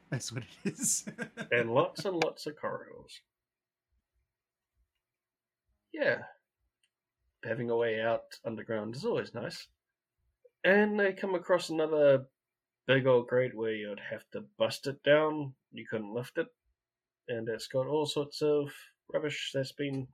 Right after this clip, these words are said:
Speaker 2: artificially piled there. Hmm.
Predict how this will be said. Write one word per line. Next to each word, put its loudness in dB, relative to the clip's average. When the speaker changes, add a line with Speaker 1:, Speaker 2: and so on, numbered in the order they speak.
Speaker 2:
artificially -4
piled -2
there. -10
Hmm. -4